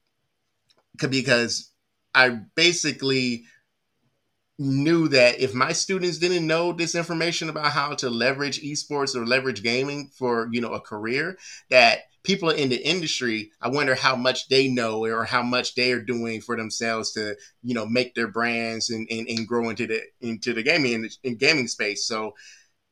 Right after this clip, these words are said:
Force Management Group was made basically as that content creator management agency. So I had a number of creators, and as I'm working with creators and teaching about esports at my college,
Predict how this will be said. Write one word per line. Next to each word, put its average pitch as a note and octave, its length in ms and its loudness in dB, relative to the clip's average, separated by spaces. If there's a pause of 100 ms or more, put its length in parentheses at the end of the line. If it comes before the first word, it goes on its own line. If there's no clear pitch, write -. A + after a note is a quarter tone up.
(100)
Force C3 240 2
Management C3+ 400 2
Group C3 180 0
was A#2 160 -4
made B2+ 400 0
basically B2+ 480 -2
as B2+ 380 4
that A#2+ 380 2 (320)
content B2+ 480 -2
creator A#2+ 680 -2 (300)
management B2 520 2
agency. A#2 680 -4 (240)
So A#2+ 280 0
I A2+ 460 4 (140)
had A#2 520 0
a A2+ 60 -6
number C3 320 0
of B2+ 80 0
creators, B2+ 720 -2 (380)
and B2 540 0
as C3 260 4
I'm B2 560 4
working C3 320 0
with B2+ 180 -6
creators C3+ 600 0
and A2 260 -6
teaching C3+ 600 -4 (220)
about A#2 260 -2
esports C3+ 500 -2
at A2+ 100 -4
my G#2+ 120 -4
college, B2 640 -4